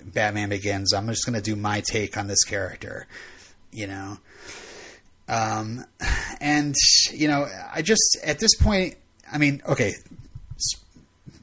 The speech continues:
backing up really quick, like, I really liked her in Batman Begins. I thought she was great. Um,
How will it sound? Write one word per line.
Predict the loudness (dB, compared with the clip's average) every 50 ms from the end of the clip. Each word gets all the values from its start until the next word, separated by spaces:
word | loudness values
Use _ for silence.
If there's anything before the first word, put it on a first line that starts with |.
| -2 4
backing | 6 6 6 6 4 2
up | 0 0 0
really | 0 2 6 8 8 8 8 6
quick, | 6 6 4 4 4 -2 -12 -6
like, | 0 0 0 0 -2 -8 -18 _ _ _ _ _ _ _
I | 6 6 6
really | 8 8 6 6 6
liked | 4 2 0 -2 0 2
her | 2 4 4
in | 6
Batman | 6 4 4 4 4 2 2
Begins. | 2 2 4 2 4 4 4 2 0 0 0
I | 0 0
thought | 2 4 4 4 2 0 -6 _ -6 -4
she | 0 0
was | 2 0 2
great. | 2 4 4 4 4 2 -2 -4 -2
Um, | 0 0 2 0 0 -2 -4 -6 -8 -10 -12